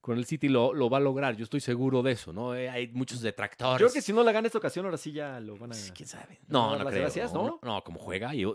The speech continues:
Speaker 1: ganando otro, otra Premier, no. Ganar la Premier incluso puede
Speaker 2: Pero
Speaker 1: ser
Speaker 2: es
Speaker 1: hasta
Speaker 2: que
Speaker 1: más difícil que la Champions, ¿eh? Ojo.
Speaker 2: Sí, claro,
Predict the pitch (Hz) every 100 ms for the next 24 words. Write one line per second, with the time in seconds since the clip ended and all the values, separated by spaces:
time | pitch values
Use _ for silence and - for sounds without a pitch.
0 | 110 87 82 104 107 87 - 98 - 87
1 | 85 156 123 82 90 - _ _ - -
2 | _ 156 262 214 180 226 160 107 180 -
3 | 170 90 95 113 98 190 185 - 127 165
4 | 139 160 143 113 90 - 123 107 82 -
5 | 151 127 - 71 _ _ _ _ _ _
6 | _ - 359 233 262 170 101